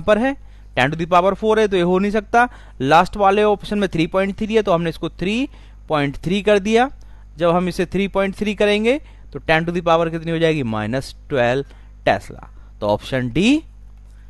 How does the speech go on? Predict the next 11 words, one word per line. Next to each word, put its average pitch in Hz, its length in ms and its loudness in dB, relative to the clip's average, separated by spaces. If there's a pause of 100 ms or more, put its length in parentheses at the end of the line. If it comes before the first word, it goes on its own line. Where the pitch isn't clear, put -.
(320)
is 202 220 -2
the 120 320 4 (600)
right 117 480 0 (580)
option। 135 520 0 (100)
ठीक 196 180 -8
है 190 60 0
भाई, 202 180 -6 (360)
नेक्स्ट 175 340 0
क्वेश्चन 277 360 -2
है 160 100 2
हमारा, 120 420 -2